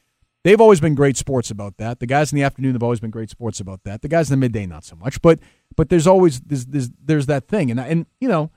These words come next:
and to be able to get away from sort of the corporatized day in, day out pressure of a traditional radio show for me, where they're saying, "Boy, did you have to say this? Did you have to say that?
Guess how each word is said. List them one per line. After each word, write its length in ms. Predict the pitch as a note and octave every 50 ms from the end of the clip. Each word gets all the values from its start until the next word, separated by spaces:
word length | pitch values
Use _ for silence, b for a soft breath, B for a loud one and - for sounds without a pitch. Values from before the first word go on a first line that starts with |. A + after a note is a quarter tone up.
| _ _ _ _ -
and 60 | -
to 60 | E3 D#3+
be 100 | F3+ G#3+
able 140 | A#3+ A3+
to 60 | G3+ F3+
get 200 | C#3 F3 F3 E3+
away 320 | D#3+ C#3 D3 D3 D#3 D3+
from 200 | C#3+ - C#3 B2+
sort 220 | - - C#3+ C3
of 80 | B2+ A#2
the 80 | G#2+ G#2+
corporatized 840 | _ - D3+ C#3+ - C3 A#2+ - A#2+ A#2 A#2 A2+ A2+ A2+ A2 - - - _ _ _ _ _ _ -
day 220 | - D3 D3+ D#3 D3+
in, 140 | C#3+ C3+
day 160 | B2+ C3 B2+ B2
out 160 | A#2+ A#2 -
pressure 300 | - C#3+ C3 B2 - B2+
of 60 | G#2+
a 40 | G#2+
traditional 360 | - - C#3+ B2+ - C3+ A#2+
radio 320 | A2 A#2+ B2 B2+ B2 A#2+
show 280 | A2+ - - B2+ B2 A2+
for 100 | - -
me, 220 | G2 G#2+ A2+ A#2
where 100 | A2 G#2
they're 140 | G2 G2 G2+
saying, 280 | G2 - A#2 A2+ G#2+ G#2
"Boy, 260 | G#2 G#2+ C3+ D#3 D3+
did 120 | C3 A2 G2+
you 60 | C#3
have 80 | C3+ -
to 80 | B2+
say 180 | A2+ - A2+ G#2+
this? 220 | G#2+ A2+ A2 -
Did 100 | - G#2+
you 60 | A#2
have 80 | B2+ B2
to 100 | - B2+
say 220 | - - A2 G2+
that? 300 | G2+ G#2 G#2+ A2+ B2 B2+